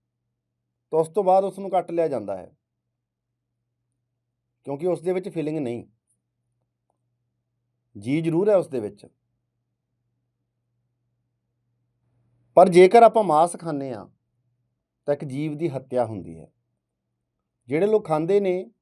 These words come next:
ਉਹਨਾਂ ਦਾ ਆਪਣਾ ਵਿਸ਼ਾ ਹੈ, ਅਸੀਂ ਕਿਸੇ ਨੂੰ ਰੋਕ ਨਹੀਂ ਰਹੇ ਤੇ ਅਸੀਂ ਕਿਸੇ ਨੂੰ ਫੋਰਸ ਨਹੀਂ ਕਰ ਰਹੇ। ਪਰ ਸਾਧ ਸੰਗਤ ਜੀ, ਸਿੱਧੀ ਗੱਲ, ਜੇਕਰ ਆਪਾਂ ਬਾਣੀ ਦੇ ਹਿਸਾਬ ਨਾਲ ਮੰਨੀਏ ਕਿ ਮਾਸ ਖਾਣਾ ਜਾਂ ਨਾ ਖਾਣਾ,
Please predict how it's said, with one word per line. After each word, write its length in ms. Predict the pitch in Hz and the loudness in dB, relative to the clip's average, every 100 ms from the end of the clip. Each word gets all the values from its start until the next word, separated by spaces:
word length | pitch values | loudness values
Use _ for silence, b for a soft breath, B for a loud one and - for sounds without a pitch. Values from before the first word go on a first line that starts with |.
| _ - | _ -8
ਉਹਨਾਂ 220 | 185 220 | -4 0
ਦਾ 100 | 208 | 0
ਆਪਣਾ 300 | 180 190 190 | 0 -2 -4
ਵਿਸ਼ਾ 280 | 170 165 175 | -4 -4 -4
ਹੈ, 220 | 151 - _ 143 | -6 -10 _ -14
ਅਸੀਂ 160 | 165 | -12
ਕਿਸੇ 160 | 156 170 | -12 -8
ਨੂੰ 120 | 165 | -8
ਰੋਕ 280 | 120 127 127 | -6 -8 -8
ਨਹੀਂ 140 | 156 | -8
ਰਹੇ 240 | 147 123 120 _ _ _ _ _ _ - | -8 -8 -12 _ _ _ _ _ _ -6
ਤੇ 100 | 160 | -4
ਅਸੀਂ 140 | 190 | -4
ਕਿਸੇ 200 | 202 190 | -4 -4
ਨੂੰ 120 | 214 | -4
ਫੋਰਸ 280 | 175 196 196 | -2 -2 -2
ਨਹੀਂ 140 | 208 170 | -4 -2
ਕਰ 140 | 131 | -4
ਰਹੇ। 220 | 107 92 - _ _ _ _ _ _ _ - | -4 -12 -16 _ _ _ _ _ _ _ -10
ਪਰ 100 | 147 | -8
ਸਾਧ 260 | - 180 208 | 0 0 0
ਸੰਗਤ 260 | 208 202 | -4 -6
ਜੀ, 380 | 185 196 202 202 _ _ _ _ _ _ _ | -6 -6 -10 -12 _ _ _ _ _ _ _
ਸਿੱਧੀ 340 | - 196 240 | -8 -6 -2
ਗੱਲ, 280 | 214 190 196 | 2 4 4
ਜੇਕਰ 280 | 180 185 196 | 0 0 0
ਆਪਾਂ 200 | 190 190 | 0 0
ਬਾਣੀ 300 | 156 160 180 | -2 -2 -2
ਦੇ 80 | 190 | -4
ਹਿਸਾਬ 260 | 196 185 | -4 -4
ਨਾਲ 120 | 165 156 | -4 -6
ਮੰਨੀਏ 500 | 143 147 147 131 127 _ _ _ _ | -8 -8 -10 -12 -18 _ _ _ _
ਕਿ 80 | - | -8
ਮਾਸ 380 | 170 160 170 165 | -2 0 0 -2
ਖਾਣਾ 380 | - 165 170 190 | -10 -6 -4 -4
ਜਾਂ 120 | 180 | -4
ਨਾ 180 | 156 160 | -6 -8
ਖਾਣਾ, 460 | 156 143 139 127 | -10 -10 -8 -12